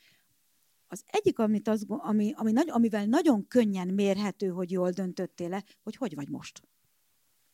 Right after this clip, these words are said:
Hogy jól érzem-e magam a bőrömben, hogy szeretem-e azt az életet, amit választottam,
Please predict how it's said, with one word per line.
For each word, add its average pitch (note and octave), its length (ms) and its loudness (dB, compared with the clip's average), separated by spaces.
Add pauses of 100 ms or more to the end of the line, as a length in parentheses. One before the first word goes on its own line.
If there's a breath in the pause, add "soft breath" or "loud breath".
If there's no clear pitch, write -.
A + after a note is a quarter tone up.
(460 soft breath)
Hogy F#3+ 200 -10
jól E4+ 160 2
érzem-e E3+ 400 -2
magam E3+ 300 -4
a E3 40 -2
bőrömben, E3 760 -2 (420 loud breath)
hogy F#3+ 160 -8 (340)
szeretem-e A#3 580 -2
azt F#3+ 320 -4
az F3+ 140 -4
életet, G3 460 0
amit F#3+ 220 -6
választottam, E3+ 1000 -6